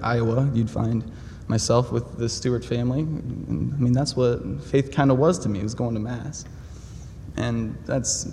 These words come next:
that's not, that's not all faith is, right? No way. There's so much more to it. There, we have a, a duty as Christians to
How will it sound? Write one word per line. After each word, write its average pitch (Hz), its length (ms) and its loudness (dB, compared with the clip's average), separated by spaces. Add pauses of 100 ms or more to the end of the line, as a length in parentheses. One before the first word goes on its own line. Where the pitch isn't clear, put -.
(140)
that's - 220 -2
not, 101 180 -2 (180)
that's 123 160 0
not - 300 2
all 113 160 6
faith 113 320 4
is, 104 180 2
right? 117 220 4 (960)
No 117 80 4
way. 107 260 2 (200)
There's 110 260 0
so 127 180 4
much 123 240 4
more 123 240 2
to 117 200 -4
it. 110 120 -4 (460)
There, 135 180 6
we 135 140 2
have 135 100 4
a, 123 240 2 (140)
a 120 100 2
duty 127 540 4
as 110 520 -4 (440)
Christians 113 680 2 (100)
to 113 340 -4